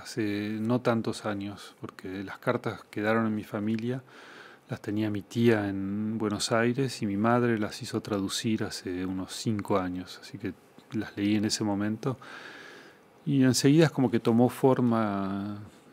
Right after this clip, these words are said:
la idea que tenía desde hace mucho, que era hablar, escribir sobre el silencio de mi abuelo en algún momento. Escribí muchos libros que tienen que ver con el silencio y, bueno, el silencio de mi abuelo es algo que me, que me tendía las manos.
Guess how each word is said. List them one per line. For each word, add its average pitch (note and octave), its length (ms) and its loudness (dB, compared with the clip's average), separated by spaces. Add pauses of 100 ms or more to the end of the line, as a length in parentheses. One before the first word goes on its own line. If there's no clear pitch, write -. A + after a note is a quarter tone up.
la G#2 160 -6
idea A2 420 4
que G#2+ 120 -6
tenía G2+ 300 -4
desde F#2 160 -4
hace G#2 200 -2
mucho, G#2+ 380 -4
que G2+ 100 -8
era F#2+ 640 -6
hablar, G2+ 420 -4 (440)
escribir G#2 540 -4
sobre F#2+ 320 -2
el F2+ 140 -6
silencio G#2 680 -2
de F#2+ 120 -6
mi F#2 100 -6
abuelo F#2+ 380 -4
en F#2+ 80 -6
algún F#2 240 -6
momento. F#2 400 -8 (320)
Escribí G2 280 -6
muchos G#2 400 -2
libros G#2 300 -2
que F#2 60 -10
tienen G2+ 220 -4
que F#2+ 100 0
ver G2+ 120 2
con G2 120 -2
el F#2 100 -4
silencio G#2 760 -2
y, F2 120 -12
bueno, F#2 280 -8
el F#2+ 160 -10
silencio - 400 -10
de F#2+ 60 -10
mi E2+ 80 -12
abuelo F#2 340 -6
es - 140 -16
algo F#2+ 480 -12
que - 100 -14
me, G2 160 -12 (1700)
que - 120 -20
me A2+ 120 -12
tendía G#2 420 -2
las F#2 160 -6
manos. G#2+ 400 -8